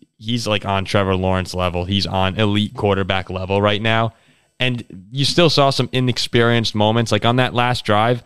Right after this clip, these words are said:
there are a couple plays there where you just can't take the sacks that he took. And it's just an, unacceptable in those moments. Uh,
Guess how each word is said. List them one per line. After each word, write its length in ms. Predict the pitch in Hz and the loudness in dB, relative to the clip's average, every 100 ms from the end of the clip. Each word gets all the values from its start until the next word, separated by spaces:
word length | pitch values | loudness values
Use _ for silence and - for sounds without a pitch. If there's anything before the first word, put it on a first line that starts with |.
| _ _ _ - | _ _ _ -2
there 120 | 131 | 0
are 60 | 139 | 2
a 20 | |
couple 260 | 147 127 110 | 2 0 0
plays 340 | 113 110 104 | 2 2 2
there 200 | 104 101 | 0 0
where 140 | 95 98 | 0 -2
you 140 | 104 | -2
just 160 | 101 - | -2 -2
can't 240 | 110 95 | -4 -4
take 240 | 98 87 | -4 -6
the 60 | - | -8
sacks 380 | - 87 87 - | -4 -4 -6 -10
that 100 | 92 | -10
he 80 | 107 | -10
took. 300 | 95 117 - _ _ _ - | -10 -12 -16 _ _ _ -8
And 380 | 104 95 90 - _ _ _ - | -4 -4 -6 -12 _ _ _ -14
it's 460 | - - 110 113 123 | -10 -8 -4 -2 -2
just 160 | 117 | 0
an, 140 | 113 110 | -2 -2
unacceptable 680 | 113 107 - 98 101 110 104 | -2 -2 -2 -4 -2 -4 -2
in 120 | 107 | -4
those 220 | 104 98 | -4 -6
moments. 480 | 92 95 107 113 - - - | -6 -6 -4 -6 -8 -12 -18
Uh, 120 | - | -14